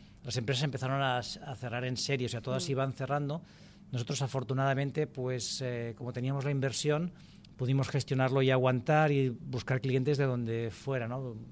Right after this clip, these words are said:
Speaker 1: Teníamos en algún momento más clientes de fuera de España que, que dentro,
Speaker 2: Hostia,
Speaker 1: ¿no?
Speaker 2: en el mil novecientos noventa y nueve.
Speaker 1: Sí,
Speaker 2: ¿Cómo los
Speaker 1: en el
Speaker 2: con-,
Speaker 1: dos mil.
Speaker 2: los, en el dos mil, ¿cómo los conseguisteis?
Speaker 1: Pues, eh, yendo a ferias y contactando, o sea, puerta
Speaker 2: Ah.
Speaker 1: fría, veías cualquier compañía que hacía algo online,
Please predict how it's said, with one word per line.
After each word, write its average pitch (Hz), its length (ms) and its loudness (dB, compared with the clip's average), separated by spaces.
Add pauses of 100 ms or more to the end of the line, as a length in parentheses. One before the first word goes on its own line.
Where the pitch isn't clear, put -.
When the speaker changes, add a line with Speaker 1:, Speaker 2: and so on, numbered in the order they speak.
Speaker 1:
Teníamos 120 340 -2
en 117 60 0
algún 113 180 0
momento 123 240 0
más 120 160 -2
clientes 120 320 -4
de 113 80 -2
fuera 120 220 -2
de 117 60 -2
España 123 540 0 (720)
que, 117 580 0
que 123 180 0
dentro, 120 380 2
Speaker 2:
Hostia, 120 160 -2
Speaker 1:
¿no? 175 160 -6
Speaker 2:
en 196 80 0
el 190 100 0
mil 190 120 0
novecientos 240 380 -4
noventa 214 280 0
y 170 60 0
nueve. 185 400 -2
Speaker 1:
Sí, 170 240 6
Speaker 2:
¿Cómo 240 200 6
los 262 120 0
Speaker 1:
en 165 60 4
el 147 60 6
Speaker 2:
con-, 143 80 4
Speaker 1:
dos 131 140 2
mil. 147 120 4
Speaker 2:
los, - 180 0 (340)
en 202 100 0
el 202 60 4
dos 190 140 2
mil, 214 160 -2
¿cómo 208 220 0
los 254 120 0
conseguisteis? 202 760 -6
Speaker 1:
Pues, 143 600 6
eh, 139 340 2
yendo 160 360 6
a 151 80 6
ferias 190 760 8
y 147 100 -2
contactando, 143 640 4
o 98 60 -6
sea, 131 320 4
puerta 147 300 6
Speaker 2:
Ah. 135 40 4
Speaker 1:
fría, 175 280 6
veías 143 340 6
cualquier 139 300 0
compañía 143 440 2
que 139 260 0
hacía 139 260 0
algo 135 360 0
online, 170 460 4